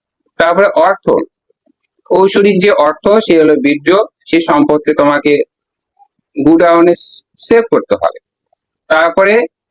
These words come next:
কাম, কামকে নিয়ন্ত্রণ করতে হবে। তারপরে মোক্ষ,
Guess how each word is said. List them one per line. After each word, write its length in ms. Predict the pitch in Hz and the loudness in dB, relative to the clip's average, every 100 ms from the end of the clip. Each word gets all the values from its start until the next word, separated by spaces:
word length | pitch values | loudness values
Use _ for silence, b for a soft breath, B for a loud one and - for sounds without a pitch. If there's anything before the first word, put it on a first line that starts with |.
| _ _ | _ _
কাম, 260 | 165 147 160 - | -2 0 0 -2
কামকে 420 | 156 170 165 185 | 0 0 0 2
নিয়ন্ত্রণ 500 | 170 147 151 156 170 | 4 4 2 2 0
করতে 240 | 180 180 196 | 0 -2 0
হবে। 200 | 196 226 - _ _ _ - | 2 0 -2 _ _ _ -6
তারপরে 440 | 151 160 165 196 247 339 _ - | -2 0 0 0 0 -4 _ 0
মোক্ষ, 320 | 156 196 - | 2 2 -2